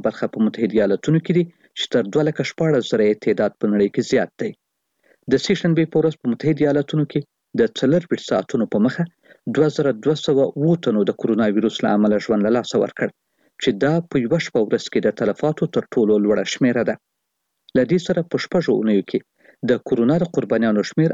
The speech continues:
اته پنځوس زره درې سوه اته څلوېښتو ته ورسید، چې د ویتنام د جګړې د څه باندې یوې لسیزې د قربانیانو تر شمیر څه باندې سل تنه زیات شو. دا نوي شمیرې په داسې وخت کې خپرې شوې دي چې د متحده ایالاتونو په ځینو ایالتونو کې او په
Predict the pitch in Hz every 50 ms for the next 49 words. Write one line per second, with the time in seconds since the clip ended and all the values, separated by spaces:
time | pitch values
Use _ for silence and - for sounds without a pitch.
0 | - 127 - - - - 120 107 - 123 110 - - 117 104 98 87 - - 110
1 | 101 - - 107 104 101 - - 170 - - 110 98 110 - - - 214 - 123
2 | 101 104 120 147 151 - 202 196 - _ _ _ - - - _ - - - 127
3 | 113 120 135 - - 170 180 175 170 143 - - 123 104 98 143 160 165 143 -
4 | 110 - - - 98 - 143 151 156 143 147 135 127 151 185 170 135 - - -
5 | 110 104 110 - - - - 117 104 95 113 107 107 107 104 104 98 - - 104
6 | - - 135 143 151 160 - _ _ _ _ _ _ _ _ _ _ _ - -
7 | - 120 92 98 131 135 139 139 - 143 107 - - - - 135 117 - - 117
8 | 101 107 95 - 120 107 - - - - - - - _ _ _ _ _ _ 131
9 | 123 165 170 175 180 180 175 165 - - 170 165 165 160 160 - - 147 160 -
10 | - 139 120 - - - - - - - 190 95 175 - - 165 160 180 170 202
11 | 196 _ _ _ _ _ _ _ - 123 120 110 110 110 - 120 147 165 - 180
12 | 160 139 120 110 - - 151 127 - - - - 131 135 131 - - 113 110 107
13 | 101 98 - - - - 165 175 170 - 220 220 - _ _ _ _ _ - 117
14 | 113 - -